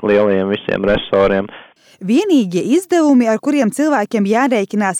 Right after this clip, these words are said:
Speaker 2: adreses maiņas gadījumā, ir jaunas plāksnes izgatavošana un piestiprināšana pie ēkas fasādes.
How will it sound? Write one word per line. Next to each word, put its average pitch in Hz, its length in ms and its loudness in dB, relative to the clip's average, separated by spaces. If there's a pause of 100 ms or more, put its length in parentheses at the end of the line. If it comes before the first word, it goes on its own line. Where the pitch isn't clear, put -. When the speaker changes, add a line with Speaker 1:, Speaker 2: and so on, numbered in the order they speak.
Speaker 2:
adreses 220 400 -4
maiņas 220 480 0
gadījumā, 190 540 -2 (500)
ir 202 80 -4
jaunas 320 400 0
plāksnes 294 640 -2
izgatavošana 165 840 -6
un 165 140 -8
piestiprināšana 262 880 -2
pie 160 160 -8
ēkas 185 440 -8
fasādes. 139 680 -12